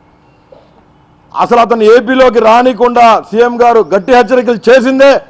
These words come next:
క్రైస్తవుల ఆస్తులు అమ్మే వాళ్ళలో వాళ్ళతో జత కట్టాడని. ఈ విషయం నాకు తెలుసు పర్సనల్గా.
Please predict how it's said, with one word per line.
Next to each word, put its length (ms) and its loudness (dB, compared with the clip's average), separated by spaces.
క్రైస్తవుల 480 0
ఆస్తులు 380 2
అమ్మే 380 2
వాళ్ళలో 420 2
వాళ్ళతో 400 2
జత 380 0
కట్టాడని. 440 0
ఈ 40 -8
విషయం 280 0
నాకు 160 2
తెలుసు 240 0
పర్సనల్గా. 640 -2